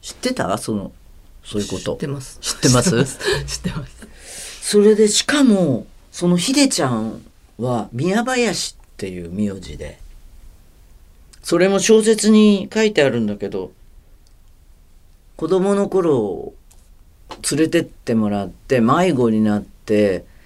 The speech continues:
Speaker 1: 「宮林さんのお家はどこですか？」って言ったら、あの、農作業をしてたおじさんがもう夕暮れ時に、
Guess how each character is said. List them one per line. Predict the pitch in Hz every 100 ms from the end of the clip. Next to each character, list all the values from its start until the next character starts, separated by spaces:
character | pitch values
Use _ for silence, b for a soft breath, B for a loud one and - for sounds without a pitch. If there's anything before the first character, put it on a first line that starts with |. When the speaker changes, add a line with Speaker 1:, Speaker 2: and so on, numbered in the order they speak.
| b b
Speaker 1:
「宮 | - 170 202
林 | 214 220 226 214
さ | 220 190
ん | 175
の | 160 165
お | 165
家 | 165 185
は | 180
ど | 190
こ | 226
で | 233
す | 220
か？」 | - 156 156
っ |
て | - 120 117 95 B B B B
言 | 127 123
っ |
た | - 151 139
ら、 | 117 113 95 b b b _ -
あ | 123 117
の、 | 113 107 104 101 101 104 107
農 | 135 160
作 | 156 180
業 | 165 131
を | 107
し | -
て | 123 110
た | 110 101 98
お | 113
じ | 107
さ | -
ん | 117
が | 110
も | 113
う |
夕 | 110 117 117
暮 | 110 123
れ | 117
時 | 120 107 120 110 107 107
に、 | 110 107 -